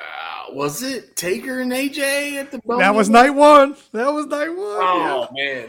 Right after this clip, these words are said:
Speaker 1: man.
Speaker 2: Taker's last match. It was awesome.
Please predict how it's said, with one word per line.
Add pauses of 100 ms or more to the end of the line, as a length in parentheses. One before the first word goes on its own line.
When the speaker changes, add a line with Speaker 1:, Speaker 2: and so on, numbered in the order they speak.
(920)
Speaker 1:
man.
Speaker 2:
Taker's
last
match.
It
was
awesome.